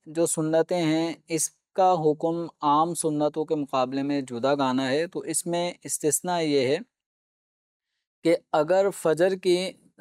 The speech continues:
جماعت قائم ہو چکی یا قائم ہونے والی تھی اور آپ نے سنتیں شروع کر دیں، یا جماعت قائم ہو چکی، اب آپ پہلے سنتیں ادا کریں، اس وقت تک آپ کو سنت پڑھنے کا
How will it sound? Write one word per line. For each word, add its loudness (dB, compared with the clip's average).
جماعت 2
قائم 2
ہو 0
چکی -6
یا 2
قائم 2
ہونے 0
والی 0
تھی -6
اور -2
آپ 2
نے -2
سنتیں -4
شروع -4
کر 0
دیں، -6
یا 2
جماعت 2
قائم 0
ہو 2
چکی، -4
اب 0
آپ -2
پہلے 4
سنتیں 0
ادا 2
کریں، 0
اس -2
وقت 0
تک 0
آپ 2
کو 0
سنت -2
پڑھنے 0
کا 2